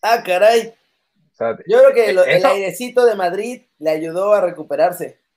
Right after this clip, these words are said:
Speaker 2: Sí, este, Samuel Salinas dice, "Macías casi ni tocó el balón". Pues de los reportes, ¿eh? Que, que me gusta cuando un jugador no lo hace bien, Kerry, pero que se dice, "Pero estuvo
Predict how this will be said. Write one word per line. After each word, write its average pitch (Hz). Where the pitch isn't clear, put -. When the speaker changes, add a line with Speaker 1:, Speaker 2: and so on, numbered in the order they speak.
Speaker 2:
Sí, 202
este, 131
Samuel 147
Salinas 180
dice, 185
"Macías 151
casi 185
ni 147
tocó 156
el 175
balón". 190
Pues 147
de 190
los 214
reportes, 185
¿eh? 196
Que, 151
que 139
me 170
gusta 285
cuando 208
un 233
jugador 226
no 185
lo 220
hace 202
bien, 185
Kerry, 160
pero 220
que 151
se 156
dice, 175
"Pero 143
estuvo 262